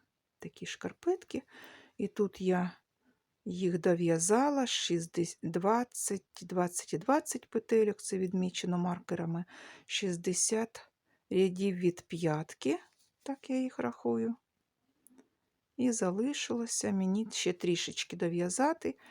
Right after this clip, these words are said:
і будуть вони готові в мене. Це я собі в'яжу, тому не дуже так я і поспішаю. Мені хотілося у рамках проєкту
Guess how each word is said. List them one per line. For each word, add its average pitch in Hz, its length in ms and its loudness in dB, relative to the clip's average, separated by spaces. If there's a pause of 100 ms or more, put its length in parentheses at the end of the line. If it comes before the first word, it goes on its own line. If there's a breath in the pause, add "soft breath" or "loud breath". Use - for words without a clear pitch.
(200 loud breath)
і 180 100 -2
будуть 220 420 -2
вони 180 280 0
готові 170 720 -4
в 170 140 -8
мене. 170 400 -4 (580 soft breath)
Це - 180 -2
я 220 140 4
собі 170 460 -2
в'яжу, 175 600 0 (400 soft breath)
тому 247 240 6
не 233 140 8
дуже 214 300 2
так 208 300 -2
я 190 140 0
і 190 60 -4
поспішаю. 165 960 -4 (560 loud breath)
Мені 196 280 4
хотілося 208 920 0 (840 soft breath)
у 196 200 2
рамках 175 400 2
проєкту 185 800 0